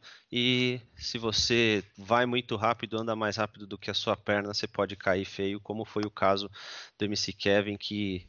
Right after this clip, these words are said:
é, por decisões equivocadas, passou o que passou. E o próximo tema que a gente traz é um pouco versão tititi. Hoje acho que é um, um, uma opinião de pijama com algumas, alguns toques de tititi,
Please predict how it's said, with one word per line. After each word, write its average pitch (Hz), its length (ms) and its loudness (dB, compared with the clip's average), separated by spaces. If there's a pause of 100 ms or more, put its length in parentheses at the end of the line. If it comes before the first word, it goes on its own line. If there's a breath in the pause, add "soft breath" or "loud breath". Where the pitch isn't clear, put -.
é, 92 160 0
por 101 220 -2
decisões 101 480 2
equivocadas, 143 680 2
passou - 380 -2
o - 20 -4
que - 120 -18
passou. - 420 0 (1400 loud breath)
E 208 140 6
o 208 80 6
próximo 170 540 2
tema 147 300 2
que - 100 -2
a 120 60 4
gente 127 280 0
traz 131 720 2 (120)
é 107 680 2
um 113 140 -8
pouco 127 400 -4
versão 120 420 2
tititi. 123 720 0 (680)
Hoje 120 400 0
acho 113 240 2
que - 100 -2
é 113 60 2
um, 107 500 -4
um, 95 560 -8 (1000)
uma 95 280 -2
opinião 107 400 4
de 104 120 -2
pijama 104 500 2
com 110 220 -2
algumas, 101 600 0
alguns 104 460 -4
toques 107 480 2
de 101 180 -6
tititi, - 800 -4